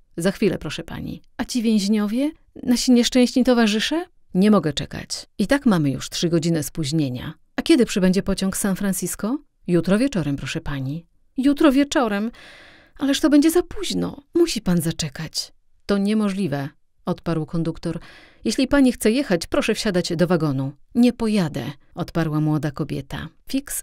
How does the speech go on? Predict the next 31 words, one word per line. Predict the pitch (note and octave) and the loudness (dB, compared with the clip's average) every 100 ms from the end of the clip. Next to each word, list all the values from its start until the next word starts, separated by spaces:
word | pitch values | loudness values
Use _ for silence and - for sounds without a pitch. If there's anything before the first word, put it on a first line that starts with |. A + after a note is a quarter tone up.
| - | -10
słyszał | - G#3+ E3 D3 | -2 -2 -2 -6
tę | D3+ D3 | -6 -6
rozmowę. | D3+ C#3+ B2 - - - _ _ | -4 -2 -4 -8 -12 -14 _ _
Kilka | - D#4 D#4+ | -2 0 -2
chwil | - B3 | -2 -6
przedtem, | - G#3 F#3 - F3+ G3+ B3+ - | -4 -6 -6 -6 -6 -6 -8 -4
gdy | F3+ | 0
nie | F3+ E3 | 0 0
było | F3 D#3+ | 0 0
żadnych | F3 G3 G#3 | -2 -2 -6
środków | - F#3+ F3+ F3+ - | -6 -8 -6 -8 -6
transportu, | E3 D#3+ - G3+ - D#3+ D#3+ - - _ | -4 -4 -4 -6 -6 -8 -8 -10 -20 _
chciał | - - G3+ | -8 -2 -2
opuścić | - G3+ G#3+ G3 - C#3+ | -4 -8 -6 -8 -8 -12
Kearney. | - D#3+ C#3 C#3 C3+ - _ _ - | -6 -4 -4 -4 -8 -12 _ _ -8
A | F3 | -4
teraz, | B3+ D4 D#3+ D#3+ | -2 0 -2 -4
gdy | D#3 F3 | -4 -4
pociąg | E3+ A3+ G3+ F3 - | -4 -6 -6 -6 -10
stał | - B3+ A#3+ | -6 -4 -4
przed | - D#3 D3 | -4 -8 -4
nim | E3 G#3 | -4 -4
i | |
w | G3+ | -4
każdej | C4 C4+ B3 A#3 | -4 -2 -2 -4
chwili | - A#3+ A3 | -6 -4 -2
mógł | A#3+ A3 G3+ | -2 -2 -4
zająć | F#3+ G#3+ F#3+ F3+ G#3 | -4 -2 -2 -4 -4
miejsce | F#3+ - F3 | -6 -4 -6
w | D3+ | -4
wagonie, | D#3+ D#3 D3 B2+ C3+ | -4 -2 -2 -2 -6